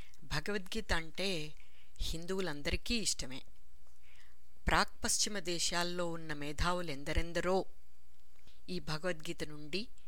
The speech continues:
ప్రేరణ పొందారు. కొందరికి భగవద్గీతలో ఉన్న ఏడు వందల శ్లోకాలు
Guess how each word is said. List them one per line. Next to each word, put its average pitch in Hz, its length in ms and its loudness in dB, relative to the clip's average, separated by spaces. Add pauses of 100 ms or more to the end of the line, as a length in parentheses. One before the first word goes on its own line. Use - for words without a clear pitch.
(560)
ప్రేరణ 196 360 2
పొందారు. 139 540 -2 (1600)
కొందరికి 180 760 2 (1080)
భగవద్గీతలో 190 800 0
ఉన్న 170 320 -2 (800)
ఏడు 185 240 4
వందల 202 340 2
శ్లోకాలు 180 680 2